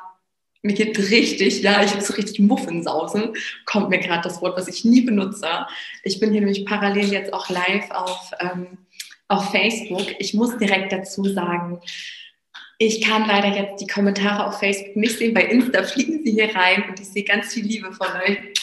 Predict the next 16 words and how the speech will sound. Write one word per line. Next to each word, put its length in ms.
<laughs> 1600
Noch 320
bekomme 420
ich 60
sie. 320
Mal 200
abwarten, 540
was 180
hier 120
so 120
passiert, 540
ja, 240
weil, 400
ähm, 520
es 260
wird 320